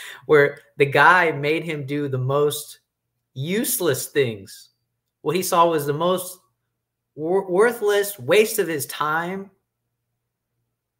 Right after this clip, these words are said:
And he's like, "I don't understand. Like, I chose you as my master and you're making me do just the most, just, um, you're wasting my time." And, and I feel like, I, and I never really understood,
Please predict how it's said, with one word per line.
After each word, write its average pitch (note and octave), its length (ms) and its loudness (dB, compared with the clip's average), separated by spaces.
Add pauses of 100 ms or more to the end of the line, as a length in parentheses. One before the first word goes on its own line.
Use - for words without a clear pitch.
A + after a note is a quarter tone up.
And E3 100 -8
he's F#3+ 160 -2
like, D#3+ 280 -2
"I F#3 60 0
don't A3+ 80 0
understand. G3+ 460 -6
Like, B2+ 220 -14
I G3 160 -2
chose G#3+ 500 0
you E3+ 140 -4
as D3 120 -2
my C3+ 180 -8
master E3 440 -2
and B2+ 120 -4
you're D#3 100 -6
making D#3 320 -6
me C3+ 100 -6
do C#3+ 220 -6
just C#3+ 380 -4 (1400)
the D3+ 80 0
most, F#3 520 -4
just, D#3 220 -8 (300)
um, D#3 100 -12
you're G#3+ 120 -4
wasting F#3+ 380 0
my C3 120 -8
time." B3+ 420 -10 (1800)
And, G#3 160 2 (380)
and F#3+ 100 2
I G#3 80 4
feel D4+ 260 -2
like, A3 360 2 (220)
I, F3 100 -2
and F3 120 -4
I F3 80 -2
never A3 280 0
really F#3+ 240 0
understood, D#3+ 580 -4